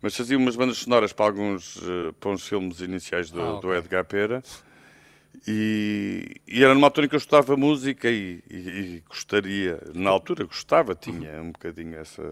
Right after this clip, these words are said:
Speaker 2: Esse
Speaker 1: esse
Speaker 2: sonho.
Speaker 1: sonho de, de poder trabalhar sempre com bandas sonoras e fazer música, mas é, quer dizer, não, não, não,
Speaker 2: Porque tu
Speaker 1: não
Speaker 2: estudaste à séria música,
Speaker 1: Sim,
Speaker 2: composição
Speaker 1: sim,
Speaker 2: e,
Speaker 1: sim,
Speaker 2: e
Speaker 1: sim.
Speaker 2: história da música
Speaker 1: Sim.
Speaker 2: e,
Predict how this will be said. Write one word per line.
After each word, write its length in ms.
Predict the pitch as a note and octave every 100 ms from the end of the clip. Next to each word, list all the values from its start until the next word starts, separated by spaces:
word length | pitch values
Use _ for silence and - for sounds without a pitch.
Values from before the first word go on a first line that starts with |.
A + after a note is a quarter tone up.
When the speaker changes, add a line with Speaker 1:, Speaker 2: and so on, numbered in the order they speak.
| D2+ C#2+ D2+ D2+ -
Speaker 2:
Esse 100 | E2
Speaker 1:
esse 100 | -
Speaker 2:
sonho. 240 | - A2+
Speaker 1:
sonho 360 | G2 G2 G2 F2+
de, 420 | F#2+ G2 G2 G2 _ _ - - _ _ -
de 100 | F#2+
poder 320 | F2+ G2 A#2
trabalhar 580 | - G#2+ G#2 G#2+ A#2 G#2+
sempre 300 | - A#2 F#2+
com 160 | G#2 F#2+
bandas 220 | F#2 F2+
sonoras 480 | - A2+ B2 F#2 F2
e 40 |
fazer 320 | - F#2 F2+
música, 340 | F#2+ A2+ F2 F2+
mas 240 | F2+ D2+
é, 160 | D2 -
quer 120 | - -
dizer, 200 | - -
não, 160 | D#2 C#2+ D#2
não, 240 | D#2 D2+ - _ _ _ _ _ -
não, 200 | E2 D#2+
Speaker 2:
Porque 160 | F2 D#2+
tu 20 | -
Speaker 1:
não 60 |
Speaker 2:
estudaste 340 | A2 - C3+ E3
à 40 |
séria 240 | - F3+ A#3+
música, 340 | D#3+ A3+ -
Speaker 1:
Sim, 40 |
Speaker 2:
composição 680 | - G2 B2+ G2 A#2 E3+ F3+
Speaker 1:
sim, 60 | C3
Speaker 2:
e, 40 |
Speaker 1:
sim, 100 | A#2 F2+
Speaker 2:
e 60 |
Speaker 1:
sim. 60 | A#2
Speaker 2:
história 260 | F2+ B2 G#2
da 80 | G#2
música 420 | G2 E3 D3 F#2+
Speaker 1:
Sim. 60 | G#2
Speaker 2:
e, 320 | A2+ G2